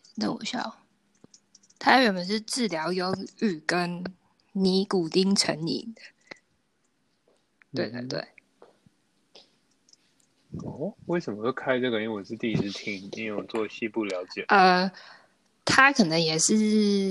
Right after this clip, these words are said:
Speaker 1: 有问说，就是类似说你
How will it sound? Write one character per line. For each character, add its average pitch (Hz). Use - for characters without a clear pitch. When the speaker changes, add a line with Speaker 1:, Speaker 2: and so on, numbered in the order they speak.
Speaker 1:
有 208
问 190
说， 185
就 196
是 196
类 180
似 185
说 175
你 165